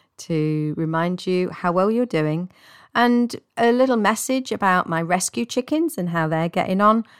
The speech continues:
And I always include a video with a technique or something that might help you with you and your well-being. And if you've got a team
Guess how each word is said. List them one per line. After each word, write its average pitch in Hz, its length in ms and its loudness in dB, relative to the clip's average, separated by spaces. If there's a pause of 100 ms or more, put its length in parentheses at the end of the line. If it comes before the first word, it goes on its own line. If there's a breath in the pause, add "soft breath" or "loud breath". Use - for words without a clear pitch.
(140 loud breath)
And 175 400 2
I 170 140 0
always 190 200 0
include 170 520 -4
a 165 100 -4
video 156 540 -4 (240 soft breath)
with 160 160 -6
a 175 40 -4
technique 202 680 -2
or 170 120 -2
something 170 480 -6
that - 240 -6
might 156 280 -4
help - 360 -8
you 156 300 -4
with 156 160 -4
you 151 380 -4
and 147 120 -4
your 147 120 -4
well-being. 143 680 -4 (840 loud breath)
And 160 300 0
if 180 160 -4
you've 180 120 -6
got - 160 2
a 180 40 -4
team 247 500 2